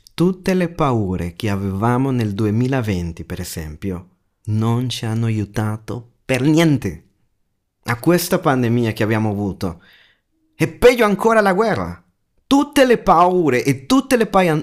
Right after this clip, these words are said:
paranoie che hai avuto questo duemilaventidue non ti hanno servite a niente. Nada, nothing, nulla, per niente.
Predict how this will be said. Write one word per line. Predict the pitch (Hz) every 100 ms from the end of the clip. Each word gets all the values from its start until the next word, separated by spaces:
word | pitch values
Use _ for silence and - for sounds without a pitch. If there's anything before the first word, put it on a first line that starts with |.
| -
paranoie | 156 143 175 185 165 139
che | 202
hai | 175
avuto | 165 196 220 - 160 156
questo | 190 185 190 185
duemilaventidue | 156 151 175 196 180 160 156 156 175 202 143 - - -
non | 147 226 214 208
ti | 202
hanno | 214 220
servite | 214 226 202 254 196 180 117 - - - - - - _ _
a | 247
niente. | 269 359 349 339 160 110 - - - - _ _ _ _ _ _
Nada, | - 151 240 269 190 92 - _
nothing, | 127 226 - - 104 90 - _ _ _ _ _
nulla, | 170 277 240 117 90 - _ _ _ _ _ _ _ _ _
per | 226 233
niente. | 233 247 247 147 113 87 85